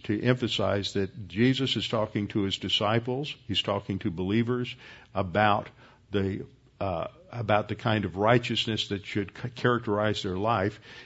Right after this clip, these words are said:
He's not talking about how to get righteousness in terms of salvation. The Sermon on the Mount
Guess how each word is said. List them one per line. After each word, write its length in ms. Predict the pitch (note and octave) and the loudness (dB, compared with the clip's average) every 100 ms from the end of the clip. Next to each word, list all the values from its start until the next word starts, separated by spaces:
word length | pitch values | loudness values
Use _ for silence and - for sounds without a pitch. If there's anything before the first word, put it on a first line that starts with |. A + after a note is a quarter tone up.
| - | 4
He's 240 | B2+ G2 | 6 8
not 480 | A2+ A2+ C#3 F3+ C#3 | 6 8 8 8 6
talking 440 | B2+ A2 A2 G#2+ | 4 4 4 0
about 460 | G2+ G2+ G2+ A2 - | 2 4 4 2 -4
how 320 | - B2 B2+ | 2 4 6
to 200 | B2 A2+ | 4 0
get 360 | F2+ G2+ D3 C#3+ | 2 6 6 6
righteousness 800 | A2 G#2 G#2+ G#2 - G#2 G2 | 4 4 2 -4 -4 -2 -4
in 220 | - A2+ G2+ | -2 0 0
terms 400 | - A2 G#2+ G#2 | 2 2 2 0
of 120 | G#2+ | -2
salvation. 800 | - F#2+ G#2 F#2+ C3 C3 G2+ F2 | 2 2 2 6 6 6 -2 -6
The 80 | G2+ | -4
Sermon 360 | - A#2+ A#2+ | 0 2 2
on 120 | A2 | 0
the 60 | G2+ | 0
Mount 360 | G2 A#2+ A#2+ | 4 6 6